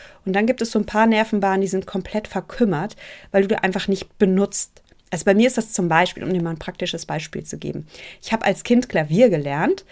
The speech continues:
und na, wenn du Klavier lernst, dann, äh, lernst du da, welcher Finger muss auf welche Taste anschlagen und,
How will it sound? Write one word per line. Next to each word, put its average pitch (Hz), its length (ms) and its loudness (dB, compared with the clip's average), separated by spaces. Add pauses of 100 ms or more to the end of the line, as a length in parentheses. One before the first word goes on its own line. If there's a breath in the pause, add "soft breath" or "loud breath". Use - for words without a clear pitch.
(360 loud breath)
und 190 600 2 (300)
na, 233 200 4
wenn 170 120 2
du 185 80 -2
Klavier 190 320 2
lernst, 220 420 4
dann, 180 200 0
äh, - 180 -2
lernst 185 340 0
du 190 40 -2
da, 170 300 0 (160)
welcher 185 300 2
Finger 220 360 2
muss 185 220 -2
auf - 180 -6
welche 170 420 -2
Taste 220 600 -2 (140)
anschlagen 185 960 0
und, 160 360 -4